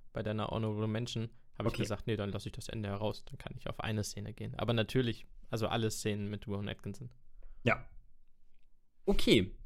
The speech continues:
Speaker 2: da wir das Mysterium jetzt geklärt haben, kommen wir zu meinem Platz zwei und die, äh, findet, glaube ich, wenn ich das richtig im Kopf habe, ziemlich genau direkt nach meinem Platz drei statt. Äh, das ist nämlich die Motorradverfolgungsjagd, über die wir vorhin schon gesprochen haben, aber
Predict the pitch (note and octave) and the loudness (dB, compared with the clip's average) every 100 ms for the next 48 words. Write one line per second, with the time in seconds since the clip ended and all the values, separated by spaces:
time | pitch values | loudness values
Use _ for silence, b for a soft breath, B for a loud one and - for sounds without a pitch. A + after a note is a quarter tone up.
0 | - C#3 D#3+ C3+ D#3+ - F#3 - F3 E3+ | 8 8 10 10 8 8 4 6 6 6
1 | D#3 - D3+ C3 C3+ D#3 D3 C#3+ C3+ - | 4 2 2 4 4 4 2 2 2 2
2 | A#2+ C3 - B2+ - - A2 D#3 C#3+ C3 | 2 2 0 0 0 4 6 6 4 4
3 | B2+ B2+ - B2 B2 - - - B2+ F3 | 4 4 4 4 4 2 -2 2 6 6
4 | - A2+ G2+ D#3 F#3+ F3+ D#3 - B2 D#3 | 4 4 6 4 2 0 -2 0 -2 -2
5 | - C3+ A#2+ B2+ - D#3 E3 - - _ | 0 0 2 0 2 2 2 -4 -20 _
6 | - G#3 A#3 A3 D#3+ D3 D#3 C#3+ C3 D3 | 0 4 6 6 6 8 8 8 6 6
7 | - - - B2 A#2 D3+ - - - - | 2 -4 2 6 8 6 2 -8 -16 -20
8 | - - - C3+ C#3+ C#3 B2+ - A#2+ C#3 | -20 -20 2 6 8 8 6 6 6 6
9 | - B2 E3 B B B - D3 D#3 D3+ | 8 4 2 B B B 4 6 8 8
10 | D#3+ - C3 C3 D3 D3 - - A#2+ C#3 | 6 8 8 10 10 10 6 8 10 10
11 | D3 F3 F#3+ - C3+ B2 A#2+ B2+ D#3+ - | 8 6 6 4 4 6 8 10 8 8
12 | A#2 - A2+ G#2+ A2+ G#2+ C#3+ - A2+ C3+ | 4 6 6 6 6 6 4 8 12 12
13 | D#3+ G3+ | 12 10